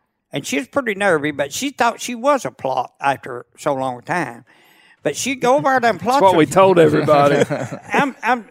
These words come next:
Speaker 1: she'd go over to them dogs, and they'd act like they'd kill her. But she wouldn't give up. She'd just turn her head sideways and lay down on her shoulder,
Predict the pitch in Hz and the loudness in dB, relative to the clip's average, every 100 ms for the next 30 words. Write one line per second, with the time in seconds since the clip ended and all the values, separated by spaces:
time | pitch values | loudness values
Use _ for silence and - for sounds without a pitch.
0 | - - 294 294 285 254 247 202 202 190 | -14 -8 -6 0 0 2 0 0 -2 -2
1 | 160 285 285 196 220 302 277 190 156 156 | 0 -2 -2 -4 -4 -2 -2 -2 -4 -6
2 | 135 - 359 339 - _ _ _ _ - | -10 -10 -8 -8 -12 _ _ _ _ -20
3 | - - - _ _ _ 180 185 - 269 | -20 -20 -20 _ _ _ -6 -4 -4 -4
4 | 294 294 190 208 208 262 330 185 - - | -2 -2 -2 -4 -2 0 0 -2 -6 -12
5 | 175 180 202 - 139 151 160 175 175 175 | -12 -6 -8 -6 -6 -6 -4 -4 -4 -2
6 | 180 170 156 165 185 170 139 139 151 165 | 0 0 0 0 0 -4 -8 -6 -2 0
7 | 170 170 170 160 - 160 165 165 175 | 0 -2 -4 -6 -2 0 0 -2 -6